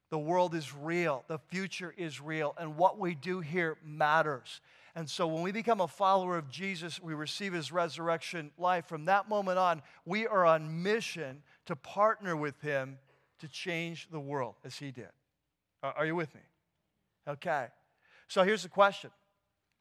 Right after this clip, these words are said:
The question for us then is, what do we do with this? Do we believe him or not?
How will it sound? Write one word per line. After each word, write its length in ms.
The 120
question 480
for 180
us 300
then 280
is, 540
what 280
do 80
we 180
do 200
with 200
this? 520
Do 200
we 260
believe 520
him 320
or 140
not? 340